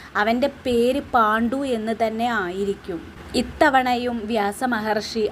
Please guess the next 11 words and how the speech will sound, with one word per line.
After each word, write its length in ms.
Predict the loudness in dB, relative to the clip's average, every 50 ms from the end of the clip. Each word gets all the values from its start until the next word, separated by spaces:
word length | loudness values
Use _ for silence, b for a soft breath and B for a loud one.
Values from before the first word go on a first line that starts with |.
| 2
അമ്മയായ 580 | 0 0 2 2 2 2 2 2 2 0 0 -2
സത്യവതിയോട് 840 | -2 -4 -6 -8 -4 -2 0 2 2 2 2 2 2 2 2 2 0 0
പറഞ്ഞു, 360 | 0 -2 -2 -2 -2 -2 -2 -4 -6 -14 -20 -20 -20 -12 -8
"കുട്ടി 280 | -8 -8 -6 -4 -4 -4
പാണ്ഡുവർണ്ണമുള്ളവനാകും." 2000 | 0 2 2 2 2 2 0 0 0 2 2 2 2 0 0 -2 -2 0 0 0 -2 0 0 0 2 2 2 0 0 0 -2 -2 -4 -6 -8 -8 -10 -14 -18 -20 -20 -12 -8
കുട്ടിയുടെ 440 | -8 -8 -4 -2 0 0 2 4 4
അമ്മ 260 | 4 4 2 2 0
എന്നെ 340 | 0 -2 -2 -2 -2 -2 -2
കണ്ട് 300 | 0 0 -2 0 -2 -4
പേടിച്ച് 600 | -2 0 2 2 4 4 2 0 -4 -4 -6 -4
വിളർത്ത് 500 | -2 0 0 0 0 0 -2 -4 -4 -4